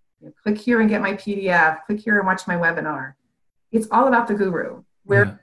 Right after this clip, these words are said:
Speaker 1: this, this is, click here and learn about yourself. That's my favorite thing about this assessment. So go to rock your biz quiz dot com, have fun,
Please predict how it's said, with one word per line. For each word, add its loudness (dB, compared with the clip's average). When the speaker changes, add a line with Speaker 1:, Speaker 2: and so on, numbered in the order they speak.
Speaker 1:
this, -8
this 0
is, 0
click -14
here -2
and 4
learn 2
about 0
yourself. -2
That's -12
my 4
favorite -2
thing -4
about -4
this -16
assessment. -10
So -2
go 0
to -4
rock 0
your -6
biz -2
quiz -4
dot -6
com, 0
have -4
fun, 2